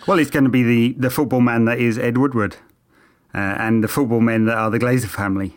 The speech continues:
Um, yeah, good, good question, really. I, I guess the, the brain trust of all of them will get together,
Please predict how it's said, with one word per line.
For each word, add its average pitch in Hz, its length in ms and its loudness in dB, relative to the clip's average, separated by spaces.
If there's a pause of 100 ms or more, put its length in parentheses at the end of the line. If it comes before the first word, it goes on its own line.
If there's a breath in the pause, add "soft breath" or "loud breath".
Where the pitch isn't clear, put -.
(120)
Um, 117 400 0 (640 loud breath)
yeah, 208 220 2
good, 233 520 -2
good 285 260 0
question, 135 480 0
really. 101 340 -2
I, 131 320 -2
I 123 60 -2
guess 127 260 -2
the, 120 300 0
the 117 120 0
brain 135 380 2
trust 139 340 -4
of 123 160 -2
all 123 240 -2
of 101 140 -4
them 95 180 -2
will 92 100 -4
get 113 200 -6
together, 104 480 -6